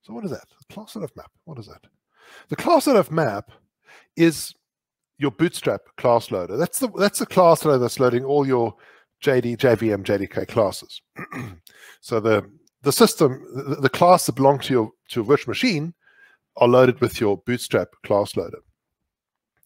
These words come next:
The classes that are loaded with, that's loading, so class loader, which is loading our own classes, is the system class loader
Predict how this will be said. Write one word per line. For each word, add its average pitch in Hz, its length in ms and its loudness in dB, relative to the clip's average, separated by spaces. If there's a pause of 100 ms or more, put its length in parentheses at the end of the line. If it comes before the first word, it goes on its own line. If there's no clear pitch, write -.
(380)
The 143 80 0
classes 240 460 4
that 185 120 8
are 165 60 8
loaded 151 340 4
with, 131 240 -2 (420)
that's 127 280 -4
loading, 127 260 0 (340)
so - 200 -12
class 185 420 2
loader, 139 140 4
which 120 140 -8
is - 60 -14
loading 117 260 2
our 120 120 -4
own 262 200 2
classes, 127 640 -2 (640)
is 143 340 -2
the 131 220 -2
system 170 420 -2
class 104 380 0
loader 104 280 -6